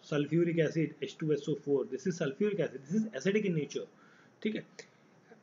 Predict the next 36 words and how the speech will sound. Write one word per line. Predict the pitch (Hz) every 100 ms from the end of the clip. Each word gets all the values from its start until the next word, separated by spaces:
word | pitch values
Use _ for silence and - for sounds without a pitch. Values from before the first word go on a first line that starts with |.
| _ _ _ _ _ _ - _ -
ये | 160
देखिए | 165 156
sulfur | 143 143 185
dioxide | 185 175 196 165
atmosphere | 143 151 - 147
में | 143 147
गई, | 165 196 190 170 143
water | 135 143
के | 139
साथ | 143 135
mix | 156 175 -
हुई, | 196 185
sulfuric | 151 135 143 139 - - _ -
acid | 160 - 190
बनाना | 170 165 170
चालू | 165 160 165
किया | 165 160
इसने, | 156 175 165 165 - _ _ -
और | 156 139 - _ _ 151
the | 147 170
concentration | 165 175 190 214 - 254
of | - 180
nitrous | 160 160 208 214 190
oxide, | 165 170 131 - - -
sorry, | 185 170
not | 170 165 - 131
nitrous, | 123 190 214 - _ _ -
nitric | 156 170 240 214
oxide, | 147 - 131
जो | 143
nitric | 143 143 175 214
oxide | 190 180 156
होता | 139 127
है, | 127
nitric | 160 135 - 180 143
oxide | - 147 180